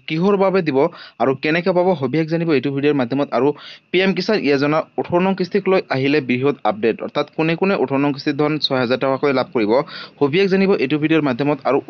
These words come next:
অৰুণোদয় আঁচনি থ্ৰী পইণ্ট জিৰ ক লৈ ডাঙৰ ঘোষণা। গতিকে ভিডিঅ'টো সম্পূৰ্ণকৈ চাওক আৰু ভালদৰে ষ্টেপ বাই ষ্টেপ সকলোখিনি কথা বুজি লওক। তো বলক ভিডিঅ'টো আৰম্ভ কৰোঁ।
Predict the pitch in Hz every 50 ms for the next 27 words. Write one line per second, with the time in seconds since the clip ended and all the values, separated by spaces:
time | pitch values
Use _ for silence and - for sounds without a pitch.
0 | - - 107 139 156 170 180 185 180 202 185 180 - 190 185 185 170 143 143 139
1 | 147 151 143 143 147 143 - 151 151 143 120 113 113 120 131 123 123 120 104 98
2 | 98 107 110 135 147 170 180 160 156 131 127 131 135 156 143 139 120 110 110 127
3 | 131 131 143 139 - 139 135 - 92 117 117 117 113 107 101 113 120 131 120 -
4 | - 113 110 117 113 - - 156 - - - - - - - _ - 139 131 -
5 | 175 196 202 202 208 208 185 160 151 165 151 135 123 110 117 104 98 - 135 135
6 | 143 160 170 175 147 143 143 156 160 156 123 113 117 123 127 131 120 - 98 87
7 | 85